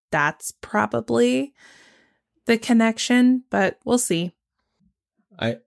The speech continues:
Speaker 2: I really like that because, you know, and especially if he's already seen Grindelwald do this to one family member and it
Speaker 1: Mm-hmm.
Speaker 2: destroyed his sister, presumably if Credence is his brother,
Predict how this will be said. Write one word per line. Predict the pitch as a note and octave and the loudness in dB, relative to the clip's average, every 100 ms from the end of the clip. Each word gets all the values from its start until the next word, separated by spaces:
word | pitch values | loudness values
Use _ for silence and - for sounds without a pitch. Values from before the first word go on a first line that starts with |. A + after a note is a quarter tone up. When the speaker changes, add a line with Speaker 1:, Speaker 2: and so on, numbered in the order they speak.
| _ _ | _ _
Speaker 2:
I | F#2+ | 0
really | A#2 D3+ A2+ | 2 4 4
like | F#2 F2+ | 2 -4
that | - D#2 D#2+ _ _ | -6 -8 -10 _ _
because, | G#2 - G#2 G2 F#2+ F2 - - _ | -10 -2 0 0 -4 -8 -12 -16 _
you | A#2 G#2+ | -4 -4
know, | - | 0
and | A#2+ | 2
especially | G#2+ - B2+ - C3+ A2+ G2+ G#2 - | 2 2 2 2 2 2 2 0 -2
if | A#2 G#2 - | 0 0 0
he's | A#2+ F#2+ | 0 0
already | - A2+ A2+ G2 | 0 2 2 0
seen | - A2 F#2 F2 | -2 -2 -2 -4
Grindelwald | F2+ F2+ F2 F2+ E2+ D#2 | -4 -2 0 2 0 0
do | G2+ | -4
this | F2 F2 - | -2 -4 -4
to | G#2 | -4
one | D#2+ F2 F#2 | -2 -4 -4
family | A#2 G#2+ A#2 | -2 0 0
member | A#2 B2 C3 D3+ D#3 _ _ - | 0 0 0 -2 -4 _ _ 0
and | G3 | 2
it | F#3 | 4
Speaker 1:
Mm-hmm. | - - | 4 2
Speaker 2:
destroyed | F#2 - G#2+ F#2+ E2+ | 0 -2 0 -2 -2
his | E2+ | -4
sister, | - G2 - C3+ D3 D#3 _ _ _ _ - | -2 0 0 2 0 -2 _ _ _ _ 0
presumably | B2 G#2+ C3+ B2+ A2 G2+ - | 2 4 6 6 4 2 0
if | A2 A2+ - - _ _ _ _ _ | -2 -2 -6 -20 _ _ _ _ _
Credence | - B2 G#2+ F2+ - | 0 2 2 0 -4
is | G2+ F#2+ | -4 -2
his | - D#2 | -4 -8
brother, | - F#2 G#2+ D#2 D2+ D#2 | -4 0 0 0 -4 -8